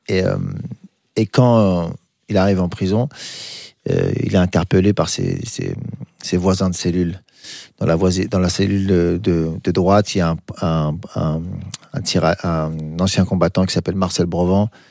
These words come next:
un soldat blanc. Et dans la cellule de gauche, il y a un Américain qui s'appelle Igor Ladzik. Et c'est, c'est, c'est trois tragédies, ces trois personnages-là qui vont apprendre à se connaître dans la prison, malgré leurs différences et pourquoi ils sont là. Ils sont tous là pour des,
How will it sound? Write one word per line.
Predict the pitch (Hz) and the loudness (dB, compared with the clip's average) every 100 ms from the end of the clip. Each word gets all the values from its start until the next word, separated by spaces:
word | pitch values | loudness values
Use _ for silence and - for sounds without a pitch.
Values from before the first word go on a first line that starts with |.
| _ _ _ _ - | _ _ _ _ -10
un | - | -6
soldat | 90 85 87 92 85 | 0 2 2 2 2
blanc. | 82 98 101 - - _ - _ _ | 2 2 2 -2 -14 _ -20 _ _
Et | - 92 | 2 6
dans | 92 82 | 6 4
la | |
cellule | 87 - 98 95 | 2 2 2 2
de | 90 | 0
gauche, | 87 101 104 - | 0 2 2 2
il | |
y | |
a | 85 | 0
un | |
Américain | 90 95 87 90 90 90 | 0 0 0 2 2 2
qui | - | 0
s'appelle | - 85 78 - | -2 0 -2 -2
Igor | 98 92 76 | 2 2 4
Ladzik. | 82 - 85 - - _ | 0 -2 -6 -6 -14 _
Et | - | -6
c'est, | 76 | -4
c'est, | 82 - | -4 -4
c'est | 80 82 82 - 107 _ - | -4 -4 -4 -6 -12 _ -20
trois | - 92 | -2 -2
tragédies, | 95 - 85 78 | 0 -2 -4 -4
ces | - | -6
trois | 87 - | -2 0
personnages-là | 90 90 - 82 82 80 90 | 0 0 0 0 0 2 2
qui | - | 2
vont | 87 | 2
apprendre | 85 85 107 90 | 2 2 2 2
à | |
se | 85 | 0
connaître | - 95 95 98 - - - - - | 2 4 4 2 -4 -16 -18 -14 2
dans | 101 | 4
la | 87 | 4
prison, | - 90 85 | 2 0 2
malgré | 80 98 101 | 2 2 2
leurs | 92 90 | 2 0
différences | 92 - 87 90 92 - - - - - - | -2 2 4 4 2 0 -4 -14 -20 -16 0
et | 101 | 2
pourquoi | - 98 107 | 2 2 4
ils | 101 | 4
sont | - | 2
là. | 78 76 - | -2 -2 -6
Ils | - | -8
sont | - | -6
tous | 92 107 - | -6 -6 2
là | 104 | 2
pour | 95 90 | 2 -2
des, | 87 - | -2 -4